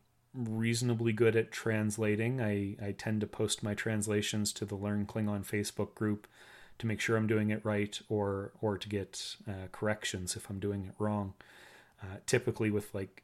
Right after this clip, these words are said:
embedded clauses and things like that. But I, I like to think I'm, I'm fairly proficient in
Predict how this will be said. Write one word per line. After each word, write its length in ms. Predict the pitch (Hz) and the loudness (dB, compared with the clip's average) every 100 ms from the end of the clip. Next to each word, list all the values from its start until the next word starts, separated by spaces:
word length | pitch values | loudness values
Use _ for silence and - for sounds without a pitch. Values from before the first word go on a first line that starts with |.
| - | -4
embedded 540 | 107 104 101 95 - | -2 0 0 -2 -8
clauses 640 | - 104 95 92 92 90 92 | -6 -4 -2 -4 -4 -6 -8
and 120 | 87 | -8
things 280 | 95 90 95 | -8 -8 -8
like 140 | 92 | -8
that. 280 | 98 92 - | -8 -8 -10
But 100 | 101 | -10
I, 300 | 98 95 101 - - | -8 -6 -8 -6 0
I 80 | |
like 200 | 110 110 | 4 4
to 60 | - | 2
think 180 | 110 107 | -4 -2
I'm, 240 | 101 107 | -2 -4
I'm 100 | 107 | -4
fairly 380 | 104 - 113 110 | -4 2 4 4
proficient 580 | 107 110 113 98 107 - | 0 -2 -2 -2 -2 0
in 240 | 104 95 | -2 -4